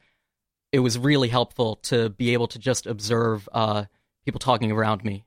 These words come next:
And a lot of scenes, we would come in with a script, uh, of what we wanted to say. We would run through it a few times, and we would figure out that parts weren't working. And so I would just turn the camera on and have them improvise and kind of bounce off each other.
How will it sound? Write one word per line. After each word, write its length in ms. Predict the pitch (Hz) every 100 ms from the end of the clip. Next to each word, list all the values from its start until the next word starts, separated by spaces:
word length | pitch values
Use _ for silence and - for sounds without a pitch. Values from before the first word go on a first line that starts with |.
| _
And 260 | 135 127 123 -
a 40 |
lot 260 | 139 165 190
of 80 | -
scenes, 500 | 135 117 113 - - _ _ _ _ -
we 120 | 139
would 120 | 135
come 220 | - 160
in 120 | 147
with 120 | 131 117
a 60 |
script, 500 | - - 135 - - -
uh, 320 | 120 113 113
of 160 | 127 110
what 140 | 127
we 80 | 123
wanted 240 | 123 117
to 80 | 120
say. 420 | - 131 123 117 - _ _ -
We 80 |
would 140 | 131 123
run 180 | 143 143
through 220 | - 131
it 80 | 123
a 20 |
few 220 | - 127
times, 500 | 131 120 117 117 -
and 480 | 120 117 113 110 - _ _ _ _
we 260 | 131 131 135
would 300 | 123 120 107 _ _
figure 240 | 160 147 127
out 160 | 120
that 140 | 123 -
parts 300 | 143 131 -
weren't 220 | 127 123
working. 440 | 120 135 127 110 - _ _ -
And 160 | 127 -
so 220 | 139 123
I 180 | 127 131
would 140 | 127
just 420 | 135 120 - - _ _ _ _
turn 220 | - 156 151
the 60 |
camera 360 | 139 135 135 127
on 340 | 120 120 120
and 160 | 123 113
have 280 | 120 123 113
them 400 | 117 113 107 - -
improvise 680 | 127 135 120 113 110 107 117
and 120 | 113
kind 180 | 127 113
of 100 | 104
bounce 300 | 117 117 127
off 200 | 113 131
each 160 | 110
other. 320 | 117 110 104